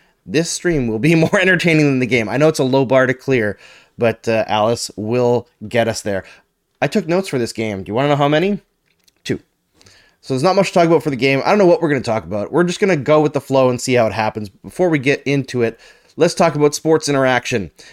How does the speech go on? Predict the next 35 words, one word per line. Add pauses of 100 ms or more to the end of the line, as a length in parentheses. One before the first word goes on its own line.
(120)
It's
March
Mania
at
Sports
Interaction. (300)
I
guess
it's
not
really
anymore.
It's
April
first,
but (220)
hey, (140)
April
Fools. (400)
Uh,
N
H
L,
N
B
A,
March
Madness,
M
L
B,
and
so
much
more.